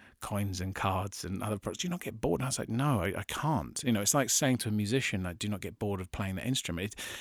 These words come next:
it's, it's, it's not about that. It's about something else. And I think there's something inherent in magic that I find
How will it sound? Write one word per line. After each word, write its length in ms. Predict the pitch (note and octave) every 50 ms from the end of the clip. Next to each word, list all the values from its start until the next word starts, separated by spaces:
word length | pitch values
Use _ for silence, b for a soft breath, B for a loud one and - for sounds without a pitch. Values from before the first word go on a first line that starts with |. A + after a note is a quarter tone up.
| B B B B B
it's, 340 | - - - - - - - _ _ -
it's, 480 | - - - - - - - - - - _ _ _ _ -
it's 160 | - A#2 -
not 120 | - C#3+ C3
about 280 | A2+ C3+ C#3+ D3+ A#2+
that. 160 | - E2 - -
It's 140 | - - -
about 180 | A#2+ A#2+ A2+
something 280 | - - A#2 G#2+ G2+ G#2+
else. 260 | A#2 A#2 F2 - -
And 80 | A2 G2+
I 40 | F#2
think 140 | C3+ C3+
there's 140 | - G2+ F#2+
something 580 | - - - - C#3+ D3 C#3 - - C#3+ C#3 A#2 -
inherent 560 | G#2+ F#2+ - - A#2+ A#2+ A#2 G#2 E2+ D#2 - _ _ _ -
in 160 | - F#2+ F2+
magic 440 | F2+ F2 F2 E2+ - D#2+ B1 - -
that 120 | - G2
I 80 | F2+ E2
find 300 | - - D#2+ F2 E2+